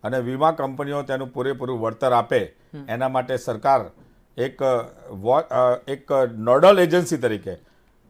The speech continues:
Speaker 1: અ, એની વચ્ચે આવી છે. સરકારના અધિકારીઓ વીમા કંપનીઓ સાથે સતત વાત કરી અને ખેડૂતોને લાભ અપાવે છે.
Speaker 2: હમ.
Speaker 1: મારા કોંગ્રેસના મિત્ર એમ કહે છે કે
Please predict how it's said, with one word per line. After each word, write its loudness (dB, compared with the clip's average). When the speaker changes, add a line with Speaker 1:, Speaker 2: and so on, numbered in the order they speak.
Speaker 1:
અ, 0
એની 0
વચ્ચે 0
આવી -2
છે. -16
સરકારના 0
અધિકારીઓ 4
વીમા 0
કંપનીઓ 2
સાથે 2
સતત 6
વાત 6
કરી 0
અને -4
ખેડૂતોને 0
લાભ 0
અપાવે -6
છે. -18
Speaker 2:
હમ. -12
Speaker 1:
મારા -2
કોંગ્રેસના -2
મિત્ર -4
એમ -2
કહે -2
છે -6
કે 0